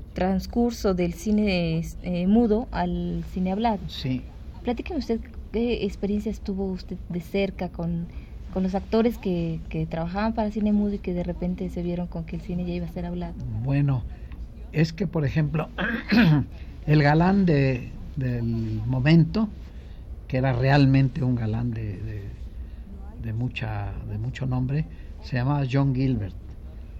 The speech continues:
Speaker 2: Hizo una película con Greta Garbo,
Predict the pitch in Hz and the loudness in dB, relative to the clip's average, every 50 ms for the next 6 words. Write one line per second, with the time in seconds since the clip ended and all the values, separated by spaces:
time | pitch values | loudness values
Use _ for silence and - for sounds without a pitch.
0 | - - - - - - - - 160 151 160 - 175 175 175 170 170 156 - 156 | -10 -10 -10 -10 -10 -10 -6 -2 0 0 0 2 2 2 2 2 2 2 2 2
1 | 139 143 151 151 - 165 156 151 139 - 127 117 113 120 131 139 127 - 131 120 | 2 2 0 0 0 0 0 0 0 0 -2 -2 0 0 0 0 0 -2 -2 -2
2 | 131 139 139 135 123 120 113 | -2 -2 -2 -2 -2 -4 -6